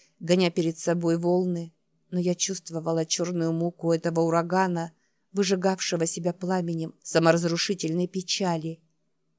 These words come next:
И сила этой скорби приостановила время. А потом...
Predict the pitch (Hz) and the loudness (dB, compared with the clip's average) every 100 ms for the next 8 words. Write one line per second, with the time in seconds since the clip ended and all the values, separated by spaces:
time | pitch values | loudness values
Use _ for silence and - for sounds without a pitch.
0 | _ _ 165 156 180 165 160 160 156 - | _ _ -6 -4 -2 2 2 2 -2 -4
1 | - 175 156 170 165 - 165 165 - 160 | -4 -4 -4 -8 -10 -6 -2 -2 -2 0
2 | 160 165 165 160 170 170 160 165 156 _ | 0 0 -2 -2 -2 -2 -2 -8 -14 _
3 | _ _ _ _ _ _ 160 165 160 185 | _ _ _ _ _ _ -2 -2 -2 -2
4 | 185 185 | -2 -4